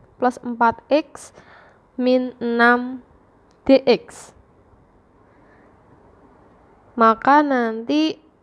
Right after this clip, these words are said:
enam dibagi pangkatnya ditambah satu, X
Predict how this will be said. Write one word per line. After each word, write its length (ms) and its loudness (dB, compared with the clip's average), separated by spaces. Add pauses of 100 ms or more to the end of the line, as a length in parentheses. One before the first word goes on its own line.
(280)
enam 640 0 (480)
dibagi 560 0
pangkatnya 880 -2
ditambah 640 -2
satu, 720 0 (560)
X 480 0